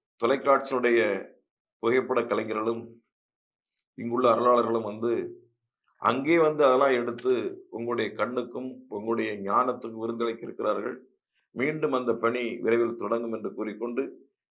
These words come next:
இப்போதைக்கு உங்கள் மத்தியில் இருந்து விடைபெற்றுக் கொள்கிறேன். ஞானம் பெருகட்டும், அறம் பெருகட்டும்,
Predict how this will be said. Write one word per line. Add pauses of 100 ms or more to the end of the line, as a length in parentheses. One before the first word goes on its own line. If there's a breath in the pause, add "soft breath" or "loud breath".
(120)
இப்போதைக்கு
உங்கள்
மத்தியில்
இருந்து
விடைபெற்றுக்
கொள்கிறேன். (1000)
ஞானம்
பெருகட்டும்,
அறம்
பெருகட்டும்,